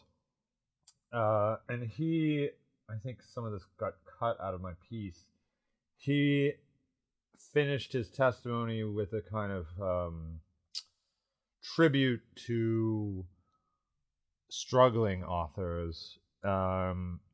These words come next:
including j-, friends of his, his own son, who, uh, started off with small presses, I think under the name John Henry, because he didn't want to benefit from his father's name,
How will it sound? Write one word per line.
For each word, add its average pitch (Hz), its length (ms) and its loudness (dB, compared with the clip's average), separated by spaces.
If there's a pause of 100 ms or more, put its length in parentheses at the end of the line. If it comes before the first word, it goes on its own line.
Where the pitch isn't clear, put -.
(120)
including 101 1000 2 (100)
j-, 95 120 -12
friends 98 440 0
of 87 80 -8
his, 104 800 4
his 104 180 -2
own 107 180 2
son, 110 600 0
who, 98 540 0 (200)
uh, 95 400 2
started 104 440 4
off 98 280 8
with 101 100 -2
small 101 460 2 (100)
presses, 104 640 2
I 95 100 2
think 95 300 -4
under 95 180 -2
the 92 120 -6
name 95 540 -2 (1080)
John 98 320 4
Henry, 113 580 -4
because 104 300 -6
he 92 80 -4
didn't 95 220 -2
want 95 160 -2
to 78 160 -6
benefit 98 720 0
from 101 260 -2
his 87 140 -4
father's 95 480 2
name, 104 540 -4